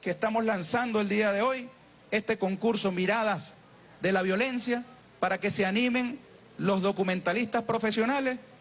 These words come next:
y también los documentalistas artesanales, los jóvenes que con su telefonito pueden crear videos extraordinarios de treinta segundos, un minuto, tres minutos, cinco minutos y hasta diez minutos.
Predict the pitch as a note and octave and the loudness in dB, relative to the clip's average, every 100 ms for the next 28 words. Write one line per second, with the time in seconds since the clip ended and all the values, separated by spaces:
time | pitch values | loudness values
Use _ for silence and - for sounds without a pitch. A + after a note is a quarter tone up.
0 | - F#3 F#3 G3 A3+ A#3+ B3 - - - | -4 0 0 2 0 0 -8 -14 -20 -2
1 | F3+ G3 G3+ G3 F#3 F#3 F3+ G#3 G#3 G#3+ | 0 2 2 2 0 0 0 0 0 0
2 | F#3 F#3 E3 D#3 D3+ F#3 D#3+ D#3+ F#3+ G3+ | 0 0 0 0 0 0 2 2 2 0
3 | A3 G#3+ F#3+ F#3+ F3 F3+ F3 D#3+ D#3 E3+ | 0 -2 -2 0 -2 -2 0 0 2 0
4 | C#4 A3 B3+ - - - - - E3+ G#3 | 0 0 -2 -4 -20 -20 -16 -2 0 2
5 | G#3+ G#3 F3 D3+ F#3+ A3 G#3 F#3+ - - | 0 -2 0 0 2 0 -2 -6 -14 -20
6 | - - E3+ F#3+ G#3+ G#3 G3 - D#3 D3+ | -12 0 2 2 2 2 0 2 0 2
7 | D#3 A#3 A#3 A#3 G#3+ - - - - - | 2 2 0 -2 -4 -10 -20 -20 -20 -20
8 | - - - - D#3 F3+ G3+ G3+ E3+ D3+ | -20 -20 -10 -2 0 0 0 0 0 0
9 | F#3+ A3+ G#3+ F#3 D#3 F3+ F3+ E3+ F#3 A#3 | 0 0 -2 0 0 0 -2 0 2 2
10 | A3 F3+ F#3 G3 E3+ E3+ G3 A3 G#3+ F#3 | 0 -2 0 -2 0 0 0 0 0 -2
11 | - F#3+ F#3 F3+ E3+ G#3+ A3+ G#3+ G3 F3+ | 0 -2 0 -2 0 0 0 0 0 0
12 | E3+ G3+ F#3+ E3+ D#3 - | 0 0 0 0 -2 -4